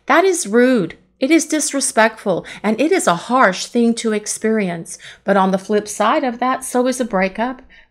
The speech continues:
Breakups are difficult as well. Saying, "I don't care about you anymore, I don't love you anymore," whatever it is that your person may have said to you, "I don't feel this connection."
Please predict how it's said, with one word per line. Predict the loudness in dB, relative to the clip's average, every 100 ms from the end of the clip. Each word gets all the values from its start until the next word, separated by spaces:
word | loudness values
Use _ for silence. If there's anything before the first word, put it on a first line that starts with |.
| 0
Breakups | 2 2 -2 0
are | -2
difficult | -2 -6 -8 -6 -4 -4 -6
as | -8 -6 -4
well. | -2 0 -4 -10 _ _ _ _
Saying, | -8 -2 0 0 0 -4 -12 -6
"I | -2
don't | -2 -4
care | -4 -2
about | -2 -4 -2
you | -2
anymore, | 0 0 0 0 -2 -6 -18 -8
I | -4
don't | -2 0
love | -2 0
you | 0 0
anymore," | 0 0 0 0 -2 -4 -8 -4
whatever | 2 4 4 4
it | 2
is | 0 -4
that | -4
your | -6 -4
person | -2 -2 -2 -2
may | -2
have | -4
said | -4 -4 -2
to | 0
you, | 4
"I | 4 4
don't | 2 0
feel | 2 4
this | 4 0 -2
connection." | 0 2 0 0 2 2